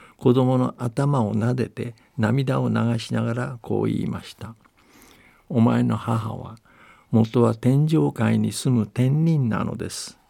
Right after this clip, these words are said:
日本の国に仏教が伝わり、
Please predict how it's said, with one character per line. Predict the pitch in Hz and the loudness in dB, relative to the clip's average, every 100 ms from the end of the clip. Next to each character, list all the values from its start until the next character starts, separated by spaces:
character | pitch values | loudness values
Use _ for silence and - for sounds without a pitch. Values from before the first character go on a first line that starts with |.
| _ - - - - | _ -20 -20 -20 -2
日 | 127 | 4
本 | 117 123 127 | 4 4 2
の | 123 | 0
国 | 123 120 117 | 0 0 2
に | 110 110 | 2 2
仏 | 117 110 | -2 -4
教 | - 147 131 | -4 -2 0
が | 107 | -2
伝 | - - 98 | -6 -6 -4
わ | 104 | -4
り、 | 110 117 | -6 -8